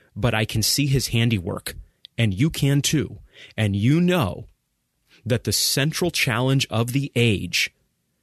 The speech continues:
is to resist the merging of the Christian faith with unbelief. And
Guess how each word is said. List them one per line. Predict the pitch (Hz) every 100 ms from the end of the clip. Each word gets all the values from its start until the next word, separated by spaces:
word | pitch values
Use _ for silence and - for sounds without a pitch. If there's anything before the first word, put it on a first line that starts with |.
| _ -
is | 127 120
to | - 117
resist | 104 113 85 151 127 - - 101
the | 110
merging | 113 120 123 151 - 107 95 92 _ _ _ _ -
of | 104
the | 98
Christian | - - 147 - 165
faith | 151 - 127 98 - - _ _ _ _ _
with | 110 104 -
unbelief. | 131 131 117 123 90 - - _ _ _ _ _ _
And | 92 80